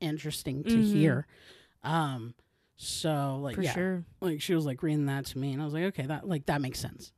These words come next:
Speaker 1: Um, but, like, yeah, like, I had to, like,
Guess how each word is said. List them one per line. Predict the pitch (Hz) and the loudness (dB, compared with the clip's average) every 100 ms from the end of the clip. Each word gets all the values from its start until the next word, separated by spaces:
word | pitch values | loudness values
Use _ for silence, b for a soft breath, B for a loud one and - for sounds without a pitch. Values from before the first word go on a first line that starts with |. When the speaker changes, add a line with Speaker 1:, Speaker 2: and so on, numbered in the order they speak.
| - | -4
Speaker 1:
Um, | 208 165 147 139 - b b b b - | 2 2 2 0 -6 b b b b -6
but, | 160 | -4
like, | 143 139 131 _ _ _ _ _ _ 151 | -4 -6 -8 _ _ _ _ _ _ -4
yeah, | 151 139 131 139 | -2 0 -2 -2
like, | 156 160 | 0 2
I | 156 | 4
had | 165 175 | 4 2
to, | |
like, | 147 127 | 0 -2